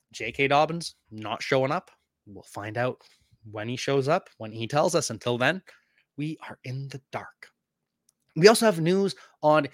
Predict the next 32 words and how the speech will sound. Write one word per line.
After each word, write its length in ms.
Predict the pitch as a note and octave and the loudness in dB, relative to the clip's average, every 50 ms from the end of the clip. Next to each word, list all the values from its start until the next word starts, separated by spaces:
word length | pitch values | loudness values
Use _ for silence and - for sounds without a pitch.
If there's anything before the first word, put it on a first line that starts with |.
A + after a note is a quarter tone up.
| - - _ _ - | -14 -20 _ _ -8
Ioma 720 | E3 D#3+ D3+ C#3+ D3 E3 F#3 G3+ G#3 G#3+ G#3 G3+ G#3 G3 G3 | -6 -4 2 6 8 8 8 8 6 6 6 6 6 4 2
Uwazurike, 1080 | G3+ F3 D#3 C#3+ D3 D3 E3+ F3 C#3+ C#3 C3 B2+ B2 D3+ G3+ G3 _ - D#3 C3+ G#2+ D#2+ - _ _ _ _ _ _ _ _ | 0 -4 -2 -2 -2 -4 -4 -4 -4 -4 -4 -2 -2 -4 -4 -6 _ -2 -2 -2 -2 -4 -8 _ _ _ _ _ _ _ _
who 200 | - C#3+ D3 C#3 | -2 -2 -2 -2
is 120 | - C#3+ A#2+ | -2 -4 -2
a 200 | B2+ B2 B2 A#2+ | 0 0 0 -2
defensive 520 | A2+ - C3 B2 - C#3 B2 - - - | -4 -8 -8 -4 -4 -4 -4 -4 -6 -4
lineman 280 | B2 A#2+ A#2+ A#2+ A#2+ A2 | -2 -2 -2 -2 -4 -6
for 180 | - - B2+ | -6 -6 -8
the 100 | A2 A2+ | -6 -8
Denver 360 | G2 - - A#2+ A2+ A2 A2 G#2 | -8 -6 -6 -4 -4 -6 -8 -8
Broncos, 440 | - A#2 A2 A#2+ A2+ - A#2 A2 | -6 -4 -4 -4 -4 -6 -8 -8
rookie 400 | A2 G#2 C3 C3 - - C3 C3 | -6 -4 -6 -6 -6 -6 -8 -6
last 480 | A#2+ A#2 A#2+ B2+ C3 C3+ A#2+ - - - | -4 2 4 6 6 6 4 0 -2 -2
year. 240 | C3+ C#3+ C#3+ C3 - - _ _ _ _ _ _ _ _ _ _ | 0 2 0 0 -2 -10 _ _ _ _ _ _ _ _ _ _
He 340 | _ - G#3+ C4 G3+ - - _ _ _ _ _ | _ 0 2 2 2 2 -2 _ _ _ _ _
is 160 | - D#3+ D#3 D#3+ | 0 2 4 4
accused 440 | E3 - - D#3+ E3 F3 F3 D3 | 2 2 0 0 2 2 2 2
of 120 | E3+ D3+ C3 | 2 0 2
betting 280 | D3 D3 D3 D#3 D#3+ | 2 2 2 2 2
on 160 | D3+ C3+ B2 A2+ | 0 -2 -4 -6
five 520 | - - - - E3+ D#3+ F3 F#3+ G3 D#3+ | -8 -6 -2 0 4 6 8 6 6 6
Broncos 500 | C#3+ D#3+ D3 C#3+ C3+ B2 - B2+ B2 A#2 | 6 6 6 6 6 4 0 -4 -4 -4
games. 380 | A#2 A#2+ A#2 A#2+ B2+ D3 D3 D3+ | -2 -2 -2 -2 -2 -2 0 2
We 100 | D#3+ E3 | 4 6
already 220 | F#3 F#3+ F3 D#3+ | 6 6 4 4
knew 180 | D#3 D3+ D3 C#3 | 2 0 0 0
that. 220 | B2+ A#2+ A#2 A#2+ | 2 2 0 0
He'd 120 | B2+ C3 C3+ | 0 2 4
already 240 | D3+ D#3 D#3 C#3+ C#3 | 4 4 4 2 0
been 140 | C#3 C3 | -2 -4
suspended, 560 | - - A2+ - - - D3 D3+ C3 A#2 G#2+ - _ | -4 -6 -8 -6 -2 -2 -2 -2 -2 -6 -10 -2 _
but 180 | - G#3 - | 8 8 8